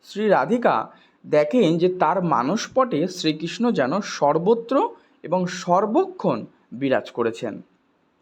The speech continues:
তাই শ্রী রাধিকার মনে কৃষ্ণকে দেখতে না পাওয়ার যে দুঃখ, সেটা মুহূর্তেই মুছে গিয়েছে। তাই মনোজগতের ভাবনায় কৃষ্ণকে কাছে পেয়ে শ্রী রাধিকা সুখ লাভ করেছেন।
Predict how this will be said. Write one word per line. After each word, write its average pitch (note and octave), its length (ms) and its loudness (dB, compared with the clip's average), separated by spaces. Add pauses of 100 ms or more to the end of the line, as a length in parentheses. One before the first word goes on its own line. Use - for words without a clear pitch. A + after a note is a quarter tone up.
(560)
তাই D#3 360 0 (220)
শ্রী G#3+ 220 -4
রাধিকার G3+ 540 2
মনে B3+ 260 2
কৃষ্ণকে F#3 580 0
দেখতে C#3+ 360 -2
না F3+ 160 2
পাওয়ার A3 400 2
যে A3+ 140 0
দুঃখ, D3+ 580 -2 (120)
সেটা G#3 200 -6
মুহূর্তেই E3+ 640 2 (280)
মুছে F3+ 380 0
গিয়েছে। A#2 500 0 (1120)
তাই C4 160 4
মনোজগতের B3+ 800 4
ভাবনায় D#3+ 580 2
কৃষ্ণকে F#3+ 640 -2
কাছে D#3 380 0
পেয়ে F3+ 300 2
শ্রী F3+ 240 0
রাধিকা D#3+ 520 2 (280)
সুখ - 420 -6
লাভ B3+ 160 0 (100)
করেছেন। A#2+ 480 0